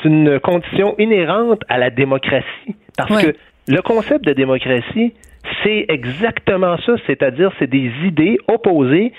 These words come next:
Speaker 1: qui sont confrontées les unes aux autres, et c'est comme
Speaker 2: Ouais.
Speaker 1: ça qu'on évolue comme société. Parce que les endroits où on n'a pas le droit d'offenser, puis que tout est du blasphème,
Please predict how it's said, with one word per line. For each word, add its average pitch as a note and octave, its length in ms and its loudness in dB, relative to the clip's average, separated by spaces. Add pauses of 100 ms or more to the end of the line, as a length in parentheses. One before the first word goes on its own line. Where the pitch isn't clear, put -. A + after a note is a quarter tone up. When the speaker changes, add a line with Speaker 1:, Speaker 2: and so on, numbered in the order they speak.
(420)
Speaker 1:
qui A#3+ 360 2 (420)
sont D#3+ 140 0
confrontées F3+ 560 0
les E3+ 160 4
unes D#3 180 0
aux C3 160 2
autres, G3+ 220 0
et B2+ 80 0
c'est D3+ 80 -2
comme C#3+ 180 -2
Speaker 2:
Ouais. F#3+ 60 -2
Speaker 1:
ça C4+ 80 2
qu'on C#3+ 220 -4
évolue B2 380 0
comme A#2+ 180 -2
société. B2 600 -2 (360)
Parce C3+ 160 -2
que D#3 180 0 (220)
les D3+ 160 2
endroits G3 360 2
où G3+ 100 4
on C3 80 2
n'a B2 60 2 (120)
pas C3+ 80 0
le B2 80 0
droit D3+ 260 2
d'offenser, B2+ 580 0
puis - 140 -4
que - 80 0
tout G#3+ 260 -2
est C#3+ 80 2
du G#2 140 -14
blasphème, C3+ 720 0